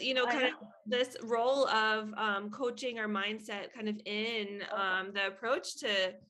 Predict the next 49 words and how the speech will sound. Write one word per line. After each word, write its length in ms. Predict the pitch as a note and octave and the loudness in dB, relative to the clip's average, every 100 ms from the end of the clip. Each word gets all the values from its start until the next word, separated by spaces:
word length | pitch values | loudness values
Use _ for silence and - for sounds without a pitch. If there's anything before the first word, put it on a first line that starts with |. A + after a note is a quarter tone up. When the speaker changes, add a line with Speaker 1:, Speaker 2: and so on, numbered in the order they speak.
| _ _ _ - | _ _ _ -14
Speaker 1:
to 100 | D4 | -10
these 260 | A3 A#3 A3+ | -6 -8 -6
symptoms. 640 | F#3+ G#3 G3+ E3+ F3 G3 | -6 -2 0 0 -2 -4
And 280 | G#3 F#3+ G3 - | -4 -2 -4 -2
in 160 | B3+ | -2
particular, 640 | B3 C#4+ G#3 C4 C4 A3+ G3+ | 0 -2 0 -2 0 0 0
I'm 220 | G3 A3 | -2 -4
of 160 | F#3 G#3 | -6 -6
course 260 | A3 G#3 | -4 -6
curious 520 | - F#3+ F#3+ F3 G3+ - | -6 -4 0 0 -2 -6
with 160 | F3+ - | -12 -8
irritable 420 | G3+ F3+ F3+ F3 | -4 -4 -2 -4
bowel, 380 | D#3+ F3 G3+ B3+ | -2 -2 0 2
<laughs> 0 | |
but, 140 | C4 - F4 - - - - - - - - _ | 0 2 2 4 2 0 -6 -12 -14 -14 -18 _
um, 520 | A3 G#3 G3+ G3 G#3+ - | -6 -6 -6 -6 -8 -4
but 80 | A3+ | -2
I 120 | A3 | -2
don't 100 | G#3+ | -2
Speaker 2:
Gotcha. 180 | A3 F3+ | -2 -2
Speaker 1:
know. 340 | F#3 - - G3+ | -2 -6 -6 -4
Speaker 2:
Okay. 220 | A3+ G#3 - _ _ _ _ _ _ _ - | -4 -6 -10 _ _ _ _ _ _ _ -2
Oh, 100 | - | 0
exactly. 600 | F#3+ G#3+ F#3+ G3 - F#3+ | 0 -2 -4 -4 -8 -4
So 60 | G#3+ | -2
I 100 | A#3 | 0
wanted 260 | C4+ D4 | -2 -4
to 80 | C4 | -8
get 180 | G#3+ A#3+ | -8 -8
to 60 | B3+ | -6
this 140 | B3+ C4+ | -6 -6
point. 200 | - F#3 | -8 -8
Exactly. 480 | F3+ F3 F#3+ G3 F#3 | -10 -8 -6 -6 -8
I 60 | E3+ | -8
was 140 | F3 F3 | -8 -6
like, 160 | F#3 - | -8 -6
"Oh, 380 | G#3 F#3 - - | -4 -2 -4 -6
I 140 | - E3+ | -6 -4
wanted 340 | F#3+ A3+ C4 | -6 -6 -8
to 80 | F#3 | -10
get 300 | - E3 - | -6 -6 -8
to 240 | - F3+ D#3+ | -10 -8 -8
coaching. 420 | - B3 - E3+ F#3+ | -6 -6 -8 -10 -6
I 60 | |
don't 120 | F#3 G3 | -6 -4
know 140 | F3 | -4
what 160 | E3 E3+ | -4 -4
happened." 360 | - F3 - A3 - | -4 -6 -6 -10 -4
<laughs> 460 | E4 - A#3 - | -4 -2 -4 -2